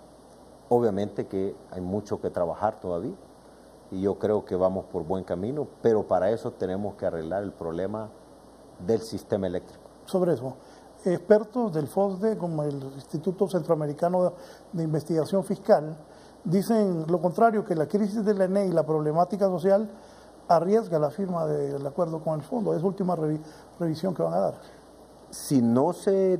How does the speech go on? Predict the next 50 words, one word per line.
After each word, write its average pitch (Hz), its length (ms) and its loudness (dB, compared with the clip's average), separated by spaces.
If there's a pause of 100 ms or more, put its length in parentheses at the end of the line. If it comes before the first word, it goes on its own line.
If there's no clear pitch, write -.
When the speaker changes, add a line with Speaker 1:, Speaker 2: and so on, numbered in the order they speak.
(120)
Speaker 1:
tiene 165 400 2
claro 120 400 2 (140)
qué 127 200 4
va, 127 180 4 (380)
qué 117 80 0
va 113 100 4
a - 40 4
hacer 107 180 0
Honduras 123 440 0
con 92 160 -4
el 85 100 -4
tema 95 360 -2
del 90 200 -2
sistema 98 320 -4
eléctrico, 123 440 -4
claro 110 280 4
que 98 100 -4
lo 92 100 -2
pone 95 200 -2
en 113 60 -8
riesgo. 180 300 -4 (1040)
Y 110 80 -4
si 110 120 0
le 110 60 4
están 120 360 2
atacando 135 460 2
a 131 40 4
la 131 60 0
economía 123 800 0
para 95 220 4
que 95 120 -4
fracase 104 400 0
el 117 80 -6
país, 151 320 -2
claro 143 280 0
que 117 80 -2
lo 85 120 -2
pone 87 180 -2
en 87 100 -8
riesgo. 139 300 -6 (640)
Aquí - 260 -4
nos 110 120 0
vamos 113 280 0
a 120 60 0
dar 120 180 -2
cuenta 117 460 -6 (1500)
quiénes 117 280 0
estamos 107 420 -2
del 90 140 0
lado 101 260 2